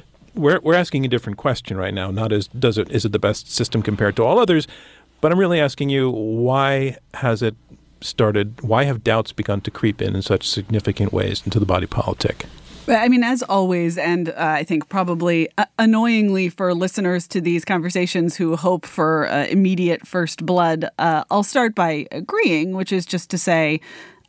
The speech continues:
Speaker 2: um, you know, there actually is a, a ver-, one of the most serious problems with modern capitalism is that it's welfare for the rich. I, I agree with that characterization. The cronyist aspects of crony capitalism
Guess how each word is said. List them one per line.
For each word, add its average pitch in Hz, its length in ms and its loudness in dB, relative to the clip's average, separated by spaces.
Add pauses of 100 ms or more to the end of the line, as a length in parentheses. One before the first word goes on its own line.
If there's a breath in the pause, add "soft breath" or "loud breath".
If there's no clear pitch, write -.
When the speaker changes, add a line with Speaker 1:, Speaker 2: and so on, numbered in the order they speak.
Speaker 2:
um, 147 420 2 (340)
you 175 120 2
know, 165 100 4
there 165 140 2
actually 170 420 0
is 180 480 0
a, 139 260 -2
a 170 60 -2
ver-, 170 460 0
one 196 200 2
of 190 80 0
the 170 80 -2
most 202 440 0
serious 170 360 -2
problems 165 520 0
with 156 280 -2
modern 151 300 2
capitalism 147 680 0
is 254 280 2
that 147 120 -2
it's 107 140 -6
welfare 104 320 -4
for - 140 -4
the 110 80 -4
rich. 107 240 -2
I, 120 320 2
I 143 340 0
agree 170 400 0
with 156 140 0
that 143 300 0
characterization. 139 920 -2 (360 loud breath)
The 156 120 4
cronyist 170 720 2
aspects 147 540 -4
of 147 120 -6
crony 147 280 0
capitalism 139 800 0